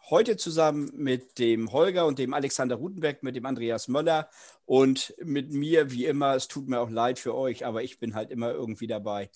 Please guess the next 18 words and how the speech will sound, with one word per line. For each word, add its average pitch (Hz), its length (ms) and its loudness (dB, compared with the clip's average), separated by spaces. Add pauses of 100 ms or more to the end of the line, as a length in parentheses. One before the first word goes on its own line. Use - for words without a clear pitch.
(140)
Unser 139 240 4
heutiges 185 380 4
Thema 175 340 6
ist - 580 2 (120)
Rutenbeck, 185 680 0
ist - 380 -4 (240)
Datentechnik, 147 1000 -2 (100)
ist - 340 -6
Netzwerktechnik. 123 1120 -4 (320)
Wir 139 240 -2
sprechen 135 640 -2
mit 127 160 -2
einem 123 380 0
Unternehmen 131 580 0
heute, 131 280 -4
mit 120 200 -2
dem 135 240 0
wir, 117 320 2